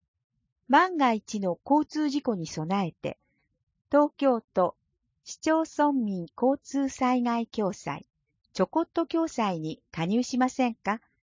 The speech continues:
ちょこっと共済は、東京都三十九全市町村が共同で実施する共済制度で、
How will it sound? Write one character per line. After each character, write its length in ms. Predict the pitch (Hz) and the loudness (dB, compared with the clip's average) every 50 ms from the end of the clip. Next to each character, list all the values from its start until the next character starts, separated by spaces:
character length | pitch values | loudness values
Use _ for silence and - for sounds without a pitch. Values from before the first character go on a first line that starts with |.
| _ _ _ _ _ _ _ _ _ | _ _ _ _ _ _ _ _ _
ち 80 | - 254 | 2 2
ょ 40 | 254 | 2
こ 100 | - 330 | 4 0
っ 80 | 349 | 0
と 140 | _ - 349 | _ -4 -4
共 200 | 349 - 339 330 | 0 0 -2 -2
済 300 | - - 247 214 196 175 | -2 -2 0 0 0 0
は、 180 | 160 160 175 - - _ _ _ _ _ _ _ | 0 -2 -2 -4 -8 _ _ _ _ _ _ _
東 200 | - 285 302 302 _ | 2 2 2 2 _
京 220 | - 285 262 233 | 0 0 0 0
都 300 | 214 _ - 175 175 - _ _ _ _ _ _ _ | 0 _ -2 -2 -2 -2 _ _ _ _ _ _ _
三 380 | _ - - 294 330 339 320 277 | _ 0 2 2 2 2 -2 -6
十 320 | - - 190 180 165 156 _ _ | -6 -6 -6 -6 -6 -8 _ _
九 320 | - 247 247 220 175 - _ _ | -2 -2 0 0 -2 -4 _ _
全 380 | - - 240 277 294 262 - _ _ _ | 0 4 4 4 4 2 0 _ _ _
市 160 | - - - | -18 -18 -6
町 200 | - 311 320 339 | 0 0 0 0
村 240 | 339 - 269 240 214 | 0 0 -2 -2 0
が 180 | 185 170 160 | 0 -2 -4
共 280 | - _ - 233 269 285 | -4 _ 0 2 2 2
同 220 | 277 294 294 294 | 0 -2 -2 0
で 160 | 262 269 269 240 | 2 0 0 0
実 160 | - 233 233 | 0 -4 -4
施 240 | - - - 277 262 | -4 -4 -4 -4 -4
す 160 | - - 247 | -2 -4 -2
る 140 | 233 240 226 | -2 -2 -2
共 240 | - 233 233 240 | 2 2 2 2
済 280 | 240 - - 233 233 233 | 2 0 0 0 0 0
制 300 | - - - 220 202 180 | -4 -2 -2 0 0 0
度 140 | - 156 156 | -2 -2 -4
で、 180 | - - - | -4 -6 -8